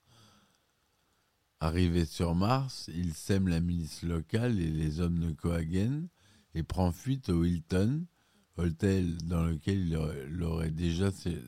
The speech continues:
séjourné sous le nom de Brubaker. Suivant un indice laissé apparemment par lui-même dans son coffre personnel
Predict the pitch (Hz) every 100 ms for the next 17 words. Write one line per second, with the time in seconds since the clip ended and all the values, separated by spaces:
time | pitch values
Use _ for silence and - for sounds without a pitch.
0 | 64 - - - 87 80 78 85 95 113
1 | - 85 82 92 113 95 82 78 95 113
2 | 101 87 - 78 73 65 - - - -
3 | - - - _ _ - - 95 95 95
4 | 90 87 87 87 98 - - 82 - 90
5 | 76 82 82 85 87 80 82 82 87 90
6 | 90 85 82 78 - 82 73 92 - 90
7 | 78 87 - 87 87 87 82 80